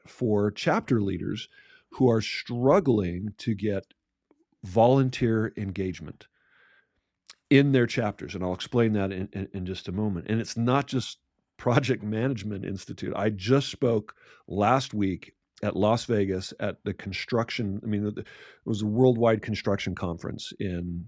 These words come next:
in Las Vegas. And then you had all the associated as-, associations of that. And I got, I was speaking at one called, uh,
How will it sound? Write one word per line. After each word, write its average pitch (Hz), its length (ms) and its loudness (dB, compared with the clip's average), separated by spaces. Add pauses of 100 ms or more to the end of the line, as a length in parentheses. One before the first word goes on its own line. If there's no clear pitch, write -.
in 92 140 -6
Las 90 220 -6
Vegas. - 360 -10 (960)
And 107 200 2
then 110 140 2
you 104 140 2
had 104 260 0
all 127 280 6
the 123 140 2
associated 104 760 0 (180)
as-, - 240 -8 (200)
associations 131 1040 2 (560)
of 107 160 0
that. 101 260 2
And 113 160 2
I 117 100 6
got, 113 300 4
I 113 100 4
was 110 160 4
speaking 117 440 0
at 92 120 -4
one 101 360 -2
called, 92 420 -2
uh, 101 160 -6